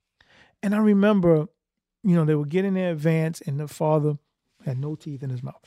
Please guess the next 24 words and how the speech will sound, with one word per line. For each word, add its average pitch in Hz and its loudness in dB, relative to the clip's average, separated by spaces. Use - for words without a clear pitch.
Father 165 2
would 147 -4
come 156 0
and 147 -2
be 160 -6
like, 156 -6
"You 190 -2
know, 208 -2
man, 196 0
you 185 2
know, 160 0
we 165 -4
write 202 -2
these 185 -2
records 196 -4
and 175 0
we 185 -2
do 202 -2
these 196 -4
things, 196 -2
man. 202 -2
And, 196 0
you 202 0
know, 190 -2